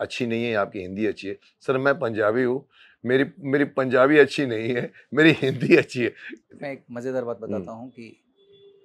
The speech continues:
Speaker 2: अ, छत्रपति शिवाजी महाराज का
Speaker 1: हम्म।
Speaker 2: चरित्र
Speaker 1: हम्म।
Speaker 2: बाबा साहब पुरंदरे ने, अ,
Speaker 1: हम्म।
Speaker 2: मराठी में
Speaker 1: यहाँ
Speaker 2: लिखा।
Speaker 1: लिखा हुआ है।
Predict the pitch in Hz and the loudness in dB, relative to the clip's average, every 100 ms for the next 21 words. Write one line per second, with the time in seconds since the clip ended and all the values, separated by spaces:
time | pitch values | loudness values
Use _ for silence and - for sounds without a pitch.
0 | _ - - _ _ _ _ _ _ _ | _ -20 -20 _ _ _ _ _ _ _
1 | _ _ - 131 143 135 131 127 - 120 | _ _ -16 -16 -14 -14 -12 -12 -10 -8
2 | 113 120 113 107 120 - 117 - 135 123 | -8 -8 -12 -10 -12 -12 -12 -10 -10 -12
3 | 117 _ _ - 85 71 - 117 117 127 | -18 _ _ -14 -14 -16 -12 -6 -4 -6
4 | 131 110 120 - 113 110 117 113 110 101 | -8 -12 -16 -16 -14 -12 -12 -12 -14 -18
5 | _ _ 95 90 - 113 113 113 127 123 | _ _ -14 -12 -12 -14 -12 -12 -14 -14
6 | 95 90 92 90 82 78 | -10 -8 -6 -6 -8 -10